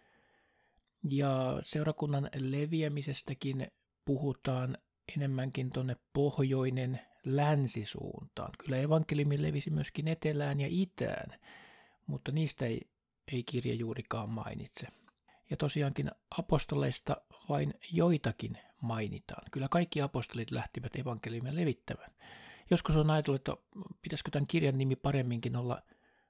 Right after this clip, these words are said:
Jumalan teot, tai Isän teot, tai Pojan teot, Jeesuksen teot, tai ehkä vielä Pyhän Hengen teot.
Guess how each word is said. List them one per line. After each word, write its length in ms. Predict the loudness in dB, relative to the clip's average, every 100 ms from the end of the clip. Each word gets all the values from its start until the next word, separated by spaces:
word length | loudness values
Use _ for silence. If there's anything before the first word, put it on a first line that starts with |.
| _
Jumalan 560 | 2 6 8 6 2 -2
teot, 360 | -4 -8 -10 -12 -14 _ _ _ _ -4
tai 400 | -2 -2 -4 -10 _ _ _ _ _ _
Isän 340 | -2 0 -2 -4
teot, 260 | -8 -10
tai 180 | -6 -6 -6 -4
Pojan 360 | 2 4 4 -2 -10 -12
teot, 200 | -12 -10 -18 _
Jeesuksen 520 | 0 2 0 -2 -6
teot, 220 | -6 -10 -6
tai 160 | -8 -8 -16 -20 -8 -2
ehkä 260 | 0 -2 -4 _ _ -6
vielä 200 | -4 -4 _ _
Pyhän 400 | 4 6 6 4 0
Hengen 320 | -6 -6 -8 -8
teot. 240 | -8 -8